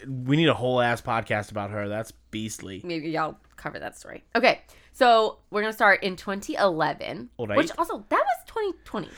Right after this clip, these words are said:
Speaker 1: Yeah, you're not even, normally you go back in time with this shit.
Speaker 2: Well, we're gonna, yeah.
Speaker 1: <laughs>
Speaker 2: I do, actually, at some point. Okay, so retired cook and grandmother. Also, a lot of these are in other countries, so the names are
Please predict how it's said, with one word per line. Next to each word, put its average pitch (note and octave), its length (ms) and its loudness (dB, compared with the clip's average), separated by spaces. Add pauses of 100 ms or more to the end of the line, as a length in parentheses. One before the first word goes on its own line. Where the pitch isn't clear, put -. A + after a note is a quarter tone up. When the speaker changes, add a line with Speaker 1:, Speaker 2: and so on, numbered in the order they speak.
(220)
Speaker 1:
Yeah, G3+ 300 12
you're D3 180 4
not D4+ 140 6
even, C3+ 300 0 (120)
normally G3 320 2
you B2 80 0
go A#2+ 100 0
back A#2 220 2
in A2+ 100 -6
time D#3+ 280 -2
with E3 100 -2
this G2+ 160 -10
shit. E2+ 260 -14 (500)
Speaker 2:
Well, C4+ 240 -6 (720)
we're G#4 180 -10
gonna, F#4+ 160 -10 (120)
yeah. F4+ 240 -4 (120)
Speaker 1:
<laughs> - 1500 -2
Speaker 2:
I A3 80 8
do, A3+ 260 -2
actually, D3+ 460 -2
at D#3 140 0
some D#3+ 180 -8
point. E3+ 300 -10
Okay, G3+ 260 4 (440)
so G3+ 380 8 (480)
retired C4 760 4
cook - 380 0
and G3 200 0
grandmother. F3 880 2
Also, G#3 260 2
a F3+ 60 2
lot E3+ 240 8
of B3 140 0
these C4+ 420 -4
are F#3 220 6
in D#3+ 220 0
other D3+ 220 -2
countries, E3 460 -4
so F3+ 80 -2
the E3 100 -2
names D#3 300 -2
are D#3 220 0